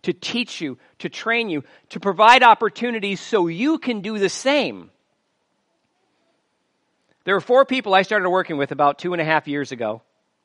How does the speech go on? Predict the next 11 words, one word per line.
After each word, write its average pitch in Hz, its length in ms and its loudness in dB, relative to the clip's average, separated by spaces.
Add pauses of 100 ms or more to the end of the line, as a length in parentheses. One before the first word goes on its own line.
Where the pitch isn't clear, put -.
(1040)
on 147 100 -4
the 139 100 -4
First 180 260 -2
Principles 156 440 -4
teaching 143 500 -10 (100)
platform. 113 440 -6 (1300)
We 170 120 0
started 196 320 0
going, 202 240 4
and 156 120 -4
I 175 240 2